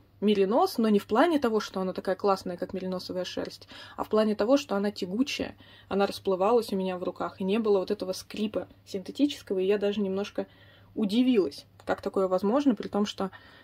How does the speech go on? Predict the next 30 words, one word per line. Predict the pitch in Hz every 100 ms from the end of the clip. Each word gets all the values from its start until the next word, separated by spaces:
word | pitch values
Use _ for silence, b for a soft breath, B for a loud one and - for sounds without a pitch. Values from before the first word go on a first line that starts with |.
| B
в | -
пряже | 202 208 220
всего | - 190 196
восемнадцать | - 190 196 -
процентов | 185 - 196 196 -
натурального | 180 185 185 185 180 175 _ _ _ _ -
состава. | - - - - 185
Так | 208 -
что, | 208
если | 202 196
вы |
хотите | - 202 196 190
какой-то | - 196 185
деликатный | 190 190 208 190 185
блестящий | 185 - 190 -
подмот | 208 190 196 320 214
и |
искали | 196 202 180
себе | - 185 190
пряжу, | - 294 269
мне | 190
кажется, | 202 185 - 190 - B B B B
пряжа | 202 190 180 - B B B
полушерсть | 208 208 214 196 208
номер | 196 180
двадцать | 190 190 -
четыре | - - 202 175 -
от | 190 -
Ореолы | 196 190 302 269
вам | 185 233 285